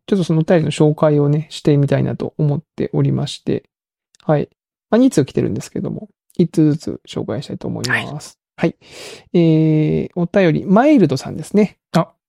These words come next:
Speaker 2: マイルドさん、たくさんお便りくれ、くれてありがたいですね。
Speaker 1: はい、ありがたいですね。はい。マイルドさんからのお便り。えー、先日はディーアイワイの話題を取り上げていただいてありがとうございました。今回はペットについてお話ししていただきたいですと。
Speaker 2: うん。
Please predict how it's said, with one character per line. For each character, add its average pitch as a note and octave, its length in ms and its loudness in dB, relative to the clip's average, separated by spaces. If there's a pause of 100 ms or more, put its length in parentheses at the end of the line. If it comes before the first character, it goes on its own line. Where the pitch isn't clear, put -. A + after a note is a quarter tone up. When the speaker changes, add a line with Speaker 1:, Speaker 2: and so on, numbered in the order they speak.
(540)
Speaker 2:
マ F3+ 120 2
イ - 20 4
ル D3 40 -2
ド A#2+ 60 -6
さ A#2+ 140 -2
ん、 G#2 40 -4
た B2 100 -8
く - 60 -8
さ E3+ 120 2
ん D#3+ 100 2
お D3+ 40 2
便 D3+ 140 0
り A2 80 -2
く - 100 -6
れ、 A2 140 -2 (160)
く B2+ 120 0
れ A2+ 60 2 (260)
て A2+ 120 -2
あ A2 40 2
り C3 60 2
が - 80 2
た C3 80 0
い A#2 40 0
で A2+ 60 -12
す - 140 -18
ね。 - 160 -10
Speaker 1:
は - 160 -2
い、 D#3+ 80 0
あ D3+ 80 4
り D#3 60 6
が D#3+ 100 6
た D3+ 100 2
い - 60 -4
で D3 60 -8
す - 120 -18
ね。 C3 340 -12
は D#3 140 -6
い。 - 60 -8
マ D3+ 160 2
イ D3 40 2
ル C#3+ 60 -2
ド D3+ 40 -6
さ D#3 140 -8
ん - 20 -4
か E3 80 -2
ら D3+ 60 2
の C#3 60 -2
お - 40 -4
便 C#3+ 160 0
り。 C#3+ 180 -6 (480)
え E3 360 2
ー、 - 20 0
先 C4 160 2
日 C4 200 2
は A3 300 2
デ F3+ 120 2
ィ A3 120 2
ー - 60 -8
ア G3+ 120 4
イ G3+ 100 4
ワ G3 120 4
イ E3 60 4
の C#3 100 2
話 C#3+ 80 4
題 D3+ 160 4
を C#3+ 40 -2
取 D#3+ 140 0
り D#3+ 60 4
上 D#3 80 4
げ D3+ 60 2
て D3+ 40 4
い D3 40 4
た D#3 80 2
だ D#3 80 4
い D#3 60 2
て F#3+ 80 2
あ - 20 4
り E3+ 80 4
が D#3+ 80 2
と D#3 100 2
う D#3+ 40 4
ご E3 100 4
ざ D3 100 2
い C3 60 2
ま C3+ 120 -2
し - 120 -14
た。 D3 220 -2 (540)
今 D4 260 2
回 D3+ 240 2
は E3+ 300 2
ペ B3+ 80 2
ッ B3 140 -2
ト G#3 100 0
に F3+ 120 4
つ - 120 -2
い F#3 80 2
て - 120 0
お - 80 -4
話 E3+ 480 0 (200)
し - 80 -20
し - 20 -16
て G3+ 160 0
い E3 40 0
た D3+ 100 -8
だ D3+ 80 0
き - 60 -6
た C#3+ 80 -4
い - 60 -4
で C#3+ 80 -8
す - 80 -16
と。 - 180 -16
Speaker 2:
う B2+ 60 4
ん。 G#2 200 2